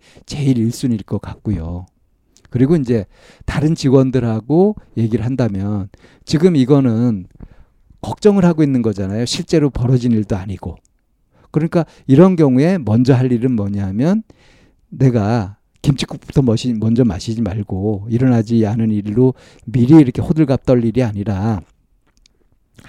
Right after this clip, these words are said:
한 사람 한 사람 만나서 이제 얘기를 한다고 한다면 또 뭐 여러 사람,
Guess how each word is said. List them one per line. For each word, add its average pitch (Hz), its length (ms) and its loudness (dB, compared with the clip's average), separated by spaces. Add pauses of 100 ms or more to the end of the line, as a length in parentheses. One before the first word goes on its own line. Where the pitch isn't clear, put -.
(600)
한 151 100 -8
사람 165 240 0
한 147 80 -2
사람 131 240 0
만나서 107 380 -2
이제 120 140 -2
얘기를 107 280 0
한다고 127 320 -4
한다면 104 420 -6
또 190 120 2
뭐 156 160 0
여러 120 200 2
사람, 113 440 -4